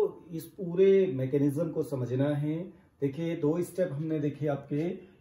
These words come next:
एक तो नाइट्रोसोबेंजीन तक आपने पहुंचाया, फिर उसके बाद बेंजीन हाइड्रोक्सिलेमीन तक आपने पहुंचाया, फिर एनिलीन तक आपने लिया। इसको तीनों चीजें आपको यहाँ पर समझनी है। तो इस तरीके से जो है, ये अपना further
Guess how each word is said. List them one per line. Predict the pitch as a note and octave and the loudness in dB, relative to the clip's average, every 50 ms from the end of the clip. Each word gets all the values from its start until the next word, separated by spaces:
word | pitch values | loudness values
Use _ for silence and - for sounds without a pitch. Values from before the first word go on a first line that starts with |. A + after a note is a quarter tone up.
| _ - | _ -2
एक | D#3 D3+ D#3+ D#3 D#3 - | 0 2 2 0 0 -2
तो | F3+ F3+ F3+ F#3 | -2 -2 -2 -2
नाइट्रोसोबेंजीन | D#3 D#3 C#3+ C3+ B2+ - D#3+ - F#3 F3 D#3 D3+ C#3 C3 B2+ C3 D3+ D#3+ D#3 | -2 -4 -4 -4 -4 -6 -8 -6 -6 -2 -2 0 0 0 -2 -2 -4 -4 -2
तक | D3 - - D#3+ | -2 0 0 0
आपने | D#3 D#3 D#3 E3 | 0 -2 -4 -6
पहुंचाया, | E3 - B2 D3 C3+ D#3+ D#3+ D#3+ D#3+ E3 | -6 -6 -6 -6 -4 -2 0 0 0 0
फिर | E3 E3 - - D#3+ D#3 | -2 -4 -8 -6 -4 -4
उसके | D3+ - - D#3 | -4 -6 -6 -2
बाद | D3 D#3 D#3+ D#3 | 0 0 0 0
बेंजीन | - C3+ C3+ C3 C3 C3 C3+ D#3+ - | 0 -4 -4 -2 -2 -2 -2 -2 -2
हाइड्रोक्सिलेमीन | - - C#3 B2+ C#3+ C#3+ C3+ D#3+ E3+ D#3+ D#3 D#3 D#3 D#3 - | -2 -4 -4 -4 -4 -4 -4 -2 -2 -2 0 0 -2 -2 -2
तक | E3+ E3 D#3+ | -2 -2 -2
आपने | D#3 D#3 D#3 | -2 -2 -4
पहुंचाया, | D3+ D#3 D#3+ D3+ E3 F3 F3+ | -6 -6 -6 -4 -4 -4 -6
फिर | - - A3+ | -6 -8 -8
एनिलीन | - F3+ E3+ E3 E3 E3 E3 E3 | -6 -2 -2 0 0 0 0 0
तक | - F3 D#3+ C#3 | 0 -2 -2 -2
आपने | B2 B2 A2+ G#2+ G2 G2 | -4 -6 -8 -14 -14 -16
लिया। | G2+ G#2+ - | -16 -18 -18
इसको | - - _ _ - C#3 - _ _ _ _ _ _ _ _ _ _ _ - | -20 -20 _ _ -20 -20 -20 _ _ _ _ _ _ _ _ _ _ _ -6
तीनों | E3 D#3+ E3+ F#3 F#3 | -4 -2 0 0 -2
चीजें | F3+ E3+ D3+ E3 E3 | -2 -4 0 2 2
आपको | D#3 - - D#3+ D#3 | 2 2 2 0 0
यहाँ | D#3 C3+ C3 | 2 2 2
पर | C#3+ C#3+ | 0 -2
समझनी | - - D3 C3+ B2 B2 B2 C#3 C#3+ C#3 | -2 -2 -4 -4 -4 -2 -2 0 0 0
है। | A#2+ C3 C#3+ F#3+ C#4 - - - _ _ _ - _ _ _ _ _ - | 0 -2 -4 -4 -4 -8 -12 -20 _ _ _ -20 _ _ _ _ _ 0
तो | D3 C#3+ | 2 2
इस | C#3+ D3+ F3+ F3+ - | 2 2 0 0 -2
तरीके | F#3 D#3 D#3 C#3+ D#3 F3+ | 0 0 0 0 0 0
से | F3+ - E3+ D3+ | 0 0 -2 0
जो | C3+ D3 C#3+ | 2 2 2
है, | B2+ A#2 C3+ C3 C#3+ E3 G3 C4+ C4 - - _ _ _ _ _ _ _ _ _ _ _ _ _ _ _ _ _ _ _ - - | 2 0 0 2 2 2 0 -2 -8 -14 -18 _ _ _ _ _ _ _ _ _ _ _ _ _ _ _ _ _ _ _ -12 -8
ये | B2 G2+ C#3 D#3+ | -2 2 4 6
अपना | E3+ D3+ - - D3+ E3 E3+ | 6 4 4 0 -2 -4 -4
further | - - E3 D3+ C#3 C3 B2 D#3 E3+ E3+ E3 D3 B2 - - - | -4 0 0 2 2 4 4 4 6 6 6 4 2 0 -6 -12